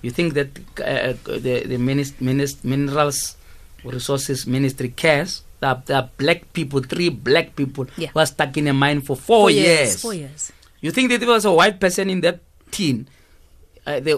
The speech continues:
Speaker 1: the whole chamber of mines, or so-called, they've changed their names, but not their conduct, honestly, they're called Minerals Council now, would, they would not have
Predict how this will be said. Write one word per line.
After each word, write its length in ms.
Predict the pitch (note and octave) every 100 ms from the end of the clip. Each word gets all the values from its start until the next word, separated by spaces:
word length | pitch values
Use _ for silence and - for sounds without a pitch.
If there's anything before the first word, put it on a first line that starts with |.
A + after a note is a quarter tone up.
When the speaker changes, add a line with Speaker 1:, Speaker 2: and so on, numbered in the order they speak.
| C3+ D3
Speaker 1:
the 120 | D3+
whole 260 | C#3+ F#3+ G#3+
chamber 400 | - G3 G3+ F#3
of 200 | D3+ C#3+
mines, 540 | D3 D3+ A2 F#2+ F#2
or 180 | B2 B2+
so-called, 440 | - E3+ C#3+ D3+ C#3
they've 120 | C3+
changed 240 | E3+ E3+
their 120 | D3+
names, 300 | C3 C#3+ D3
but 160 | C#3 A#2+
not 160 | C#3 C#3+
their 240 | C3+ A2+ - - -
conduct, 520 | - D#3+ G#2 F#2 -
honestly, 300 | C3 B2+ A#2
they're 60 | B2
called 240 | - D3
Minerals 400 | B2+ C#3 C#3+ B2+
Council 460 | - D3+ D#3 C#3 G#2
now, 260 | F#2+ E2 - - - - -
would, 100 | C#3+
they 60 | C3+
would 140 | C#3+
not 180 | D3 F3+
have 200 | F3 D#3